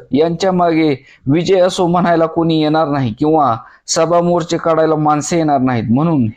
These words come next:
हे लोक जनतेची प्रगती होऊ देत नाहीत. पण याला विलाजही नाही, कारण जो त्या खुर्चीत जाणार आहे, तो तसाच वागणार आहे.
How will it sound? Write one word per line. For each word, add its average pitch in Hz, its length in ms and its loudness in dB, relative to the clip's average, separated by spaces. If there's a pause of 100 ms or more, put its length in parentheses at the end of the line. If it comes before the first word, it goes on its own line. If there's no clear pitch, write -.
हे 170 120 0
लोक 160 300 0 (420)
जनतेची 175 520 -2
प्रगती 175 440 -2
होऊ 147 260 0
देत 147 160 0
नाहीत. 113 240 -2 (580)
पण 180 180 0
याला 170 380 2
विलाजही 170 540 2
नाही, 131 240 -2
कारण 151 460 0 (420)
जो 175 180 2
त्या 202 200 0
खुर्चीत 196 400 -2
जाणार 175 400 2
आहे, 156 300 0
तो 165 360 -4
तसाच 196 300 -2
वागणार 143 380 2
आहे. 87 240 -2